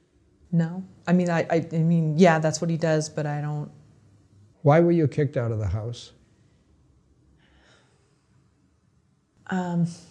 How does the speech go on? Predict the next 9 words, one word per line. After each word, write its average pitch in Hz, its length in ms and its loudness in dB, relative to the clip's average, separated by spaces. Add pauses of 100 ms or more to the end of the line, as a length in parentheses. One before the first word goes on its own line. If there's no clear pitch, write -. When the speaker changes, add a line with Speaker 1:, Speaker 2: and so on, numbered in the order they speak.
(1500)
Speaker 1:
we 196 80 4
got 180 140 6
in - 60 4
Speaker 2:
What? - 80 2
Speaker 1:
some 214 160 2
fights. - 720 -4 (200)
Speaker 2:
With 139 180 6
Speaker 1:
That 156 60 2
Speaker 2:
who? - 220 2